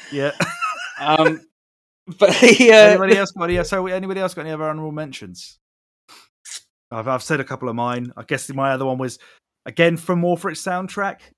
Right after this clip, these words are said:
Speaker 1: uh, would be DuckTales on the nes, but the game itself is actually just average. I really struggled to think of, like, games that, like,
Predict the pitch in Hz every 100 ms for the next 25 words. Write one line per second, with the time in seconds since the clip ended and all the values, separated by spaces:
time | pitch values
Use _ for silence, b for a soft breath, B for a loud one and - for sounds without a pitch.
0 | - 143 139 135 135 135 147 - 170 170
1 | 170 170 147 156 156 151 120 151 156 120
2 | - 127 123 117 107 - 110 104 - 104
3 | 98 107 95 - _ _ _ _ _ _
4 | _ _ - 147 196 165 - 139 135 131
5 | 127 - 131 120 110 120 120 127 123 117
6 | 120 - B B _ _ _ _ 120